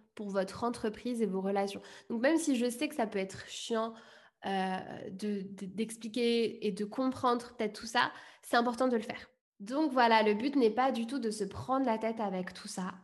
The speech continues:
Au contraire, le but, c'est d'être plus légère pour poursuivre son business par la suite,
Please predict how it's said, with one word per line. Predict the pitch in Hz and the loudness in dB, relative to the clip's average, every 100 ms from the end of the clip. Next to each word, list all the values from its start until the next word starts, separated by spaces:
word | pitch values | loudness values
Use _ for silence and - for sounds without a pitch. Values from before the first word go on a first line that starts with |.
| _ | _
Au | - 277 | 4 4
contraire, | 277 254 - 214 220 220 | 4 -2 0 -2 0 -2
le | 202 | -2
but, | 196 233 | -2 -4
c'est | - 208 | -2 -2
d'être | 185 180 - - - | 0 -2 -6 -16 -18
plus | - 240 294 302 302 | -6 2 4 4 2
légère | 214 226 247 214 185 208 - - | 0 2 2 2 -2 -4 -12 -20
pour | - | -20
poursuivre | - 233 - 262 277 254 - | -20 -20 -12 -2 0 0 -2
son | - - 262 | -6 -4 -2
business | 240 226 220 226 - - _ _ | -2 0 0 0 -8 -20 _ _
par | 240 247 | 2 4
la | 226 214 | 4 2
suite, | - 247 233 | -2 -8 -8